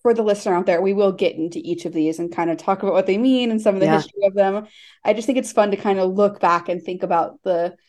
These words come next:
Speaker 1: the terms that I, I didn't know what they meant.
Speaker 2: Yep.
Speaker 1: Um, Peloton is another one.
Speaker 2: Oh,
Speaker 1: Um,
Speaker 2: for sure.
Speaker 1: yeah.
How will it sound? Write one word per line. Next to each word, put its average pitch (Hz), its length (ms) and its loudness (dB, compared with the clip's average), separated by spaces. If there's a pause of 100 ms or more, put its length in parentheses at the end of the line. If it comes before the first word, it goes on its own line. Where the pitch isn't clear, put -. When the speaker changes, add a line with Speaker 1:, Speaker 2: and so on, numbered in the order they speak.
(200)
Speaker 1:
the 208 80 -4
terms 208 480 -4
that 190 120 0
I, 170 380 0 (200)
I 180 60 -6
didn't 180 280 -4
know 151 380 2
what 165 140 -4
they 160 80 -2
meant. 143 240 -2 (480)
Speaker 2:
Yep. 151 120 -4
Speaker 1:
Um, 165 160 -6 (140)
Peloton 226 760 2
is 196 100 -8
another 202 240 4
one. 254 280 -2 (120)
Speaker 2:
Oh, 180 220 0
Speaker 1:
Um, 175 80 0
Speaker 2:
for 170 80 -2
sure. 151 380 2 (480)
Speaker 1:
yeah. 135 180 -2